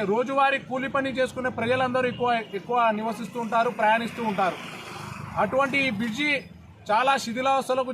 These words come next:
చేరినా కూడా వాటిని పట్టించుకోకుండా, వాటిని త్వరగా పూర్తి చేయకుండా నిర్లక్ష్యం వహించడాన్ని సోషల్ డెమోక్రటిక్ పార్టీ of ఇండియా ఈరోజు ఖండిస్తుంది.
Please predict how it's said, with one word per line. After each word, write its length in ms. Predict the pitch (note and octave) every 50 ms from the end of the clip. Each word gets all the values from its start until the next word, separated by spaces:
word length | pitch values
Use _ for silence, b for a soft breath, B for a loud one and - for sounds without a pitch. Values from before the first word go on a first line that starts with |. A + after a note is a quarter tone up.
| - -
చేరినా 300 | A#3 B3 C4 C4 C4+ C4+
కూడా 380 | C4 B3+ C4 B3+ B3+ A#3+ A3+ G#3 - - - - - - - D3
వాటిని 360 | E3 G3 G#3+ G#3 B3 A#3+ A#3+
పట్టించుకోకుండా, 920 | - - G#3+ G#3+ A3+ C4 C4 A#3 B3+ B3 C4 C4+ C4 A#3+ B3+ B3 B3 B3+ A#3+ A3+ G#3+ - - - - - -
వాటిని 380 | E3+ F#3+ G#3+ A3+ G#3 A#3+ A#3+ A#3
త్వరగా 380 | - G3+ G#3+ A3+ B3+ C4+ C#4
పూర్తి 320 | C#4 - - B3 C4+ A3+ C#4+
చేయకుండా 520 | C4+ - C4 C4 C4 B3 C4 B3+ B3+ B3 A#3+ A3+ G#3+ - - - - - -
నిర్లక్ష్యం 520 | - E3+ G#3 A3 B3 C4 C4 - C4 C4+ B3+
వహించడాన్ని 680 | B3 A#3 A#3+ A#3+ A3+ B3+ B3+ B3 B3 A#3+ A#3+ A#3 A3+ G#3 - - - - -
సోషల్ 280 | - A#3 A#3+ - B3+ B3
డెమోక్రటిక్ 580 | B3 A#3+ A#3+ B3 A3+ A#3+ B3 A#3+ G#3+ A#3+ G3 A#3
పార్టీ 200 | A3+ A3+ G#3+ A#3
of 180 | A3+ A3 A#3 A3+
ఇండియా 340 | G#3+ A3 A3+ G#3+ G3+ G3 - G3
ఈరోజు 260 | G3+ G#3+ A3+ G#3+ -
ఖండిస్తుంది. 480 | G3 G3 G3 G#3 G3+ G#3+ G3 F#3 D#3+